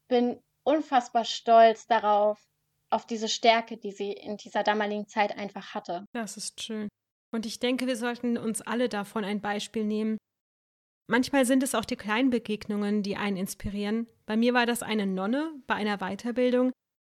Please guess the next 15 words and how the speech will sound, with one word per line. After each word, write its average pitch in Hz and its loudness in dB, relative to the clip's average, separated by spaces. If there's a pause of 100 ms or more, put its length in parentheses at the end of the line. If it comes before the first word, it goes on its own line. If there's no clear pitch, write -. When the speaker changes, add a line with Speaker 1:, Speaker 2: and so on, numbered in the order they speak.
(720)
Speaker 2:
Wir 233 6
haben 233 4
beide 214 4
ein 220 4
ähnliches 226 0
Gespräch 220 -2
geführt 247 -2 (320)
und 208 2 (400)
sie - -2
hatte 233 -2
gesagt, 214 -4 (600)
es - 2
ist - 0
die 226 2
Herzensbildung, 190 0